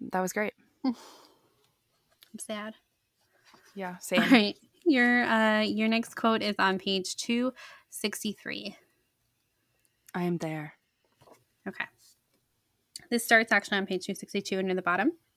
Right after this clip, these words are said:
Speaker 2: Elzar drew the word to him, hugging it close as if it was a life buoy in the sea. There was always another way, always hope. He would go to Stellan and Avar, tell them what he had done, how he had touched the darkness, used the darkness,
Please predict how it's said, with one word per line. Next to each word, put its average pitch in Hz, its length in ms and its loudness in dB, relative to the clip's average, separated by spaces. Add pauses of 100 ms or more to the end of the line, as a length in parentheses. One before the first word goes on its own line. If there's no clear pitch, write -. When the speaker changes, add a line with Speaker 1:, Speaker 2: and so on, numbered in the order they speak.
(160)
Speaker 2:
Elzar 277 360 8
drew 233 200 2
the 233 80 2
word 190 300 4
to 185 160 -2
him, 175 280 -2
hugging 226 560 2 (220)
it 220 140 2
close 190 380 0
as 196 240 -2
if 202 120 0
it 190 80 -2
was 196 120 -2
a 190 60 0
life 180 400 0
buoy 175 340 -2
in 185 120 0
the 180 100 2
sea. 220 400 -8 (380)
There 214 100 0
was 214 100 4
always 214 300 8
another 185 280 -2
way, - 320 -4 (180)
always 220 420 4
hope. - 380 -8 (460)
He 233 120 -2
would 220 140 2
go 220 200 6
to 240 140 -2
Stellan 208 360 6
and 196 160 0
Avar, 180 360 0
tell 196 360 4
them 202 160 2
what 180 180 0
he 185 100 -6
had 165 80 -4
done, - 340 -8 (300)
how 214 100 0
he 214 80 2
had 196 140 -2
touched - 380 4
the 190 80 -2
darkness, - 600 -6 (160)
used 202 420 0
the 180 140 -6
darkness, - 640 -8